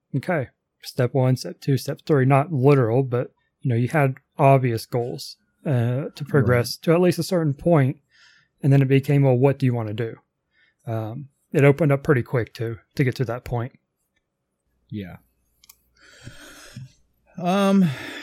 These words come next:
Speaker 2: yeah, man, I don't know, man. It's, n-, just doesn't strike me. I don't know. Maybe I just need to try it.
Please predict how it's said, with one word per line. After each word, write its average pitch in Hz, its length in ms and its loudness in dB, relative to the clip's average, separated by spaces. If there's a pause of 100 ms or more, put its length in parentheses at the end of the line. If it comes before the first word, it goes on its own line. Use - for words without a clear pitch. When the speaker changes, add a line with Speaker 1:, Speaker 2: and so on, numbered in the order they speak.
(200)
Speaker 2:
yeah, 104 200 0
man, 107 200 2
I 117 60 2
don't 110 100 2
know, 101 120 2
man. 101 340 2
It's, - 380 -6 (460)
n-, 120 280 -6 (1400)
just 113 220 -6
doesn't 95 240 -2
strike 92 400 -6
me. 92 240 -2 (180)
I 92 40 -8
don't 87 200 -4
know. 87 240 -4 (480)
Maybe 92 240 -2
I 90 40 -4
just 90 220 -8
need 90 100 -4
to 90 80 -6
try 92 380 -6
it. - 120 -10